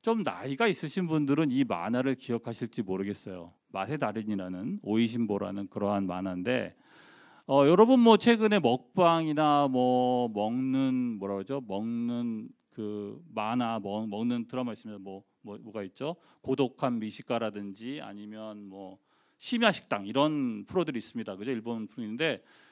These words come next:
그런 모든 프로들의 원조라고 생각하시면 될 것 같아요. 천구백팔십삼 년에 연재 시작했고 이천이,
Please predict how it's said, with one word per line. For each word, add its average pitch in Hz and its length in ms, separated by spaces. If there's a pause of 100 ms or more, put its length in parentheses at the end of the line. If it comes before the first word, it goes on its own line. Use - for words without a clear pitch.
(340)
그런 190 320
모든 170 440
프로들의 170 460
원조라고 135 680
생각하시면 135 480
될 110 100
것 95 120
같아요. 90 420 (300)
천구백팔십삼 185 840
년에 233 200
연재 110 240
시작했고 117 460
이천이, 110 280